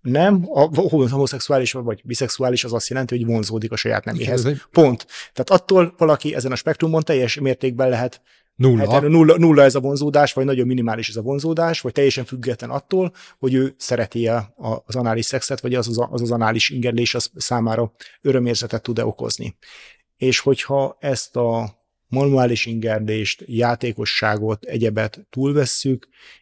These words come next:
Speaker 1: nyilván létezik azok a, azok a módok is, ahol tulajdonképpen egyfajta közösülés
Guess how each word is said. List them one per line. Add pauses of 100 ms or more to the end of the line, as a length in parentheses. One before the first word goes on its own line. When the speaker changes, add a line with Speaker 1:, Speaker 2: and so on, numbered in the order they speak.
Speaker 1:
nyilván
létezik
azok
a,
azok
a
módok
is,
ahol
tulajdonképpen
egyfajta
közösülés